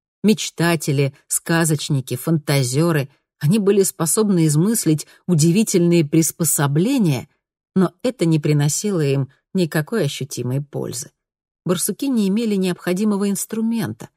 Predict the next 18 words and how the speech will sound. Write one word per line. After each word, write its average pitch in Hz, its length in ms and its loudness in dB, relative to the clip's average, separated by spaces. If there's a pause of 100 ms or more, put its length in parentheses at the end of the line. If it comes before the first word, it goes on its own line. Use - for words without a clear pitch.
(380)
человеческих 151 880 -4
рук, 214 340 -2 (220)
способных 156 720 0
к - 100 -16
тонкой 170 540 -2 (200)
и 175 60 -2
кропотливой 156 680 0
работе. 151 560 -4 (640)
А 120 220 -6
главное, 208 680 -2 (320)
им 254 200 -2
не 226 80 -2
хватало 175 500 -2
настойчивости 135 920 -4
и - 240 -4
решимости. - 800 -8 (1000)
Набравшись 160 520 -4
смелости, 175 640 -4